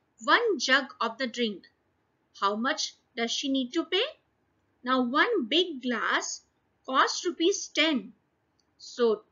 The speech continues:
two big glasses that will fill one jug will cost how much? It will cost ten rupees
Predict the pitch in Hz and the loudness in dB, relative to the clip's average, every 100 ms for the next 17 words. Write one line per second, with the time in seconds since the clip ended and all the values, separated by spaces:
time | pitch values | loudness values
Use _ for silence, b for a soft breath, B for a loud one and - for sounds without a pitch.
0 | _ _ 294 330 330 392 349 370 339 339 | _ _ 2 2 4 0 0 6 6 6
1 | 427 508 508 - _ _ _ 240 247 254 | 0 -4 -4 -14 _ _ _ -4 -4 -2
2 | 302 302 330 320 262 254 285 294 311 339 | -6 -4 -2 -2 0 0 0 -2 0 0
3 | - _ _ _ _ 220 214 226 220 202 | -2 _ _ _ _ -14 -14 -6 -6 -6
4 | - 202 208 302 539 - - _ _ _ | -12 -10 -2 -2 -2 -6 -10 _ _ _
5 | _ _ _ _ _ 240 _ 190 180 233 | _ _ _ _ _ -20 _ -18 -10 -2
6 | 277 480 - - _ _ _ _ _ _ | 0 0 -4 -14 _ _ _ _ _ _
7 | - 453 466 285 - 214 294 539 - | -4 -2 0 -2 -6 -8 -6 -6 -8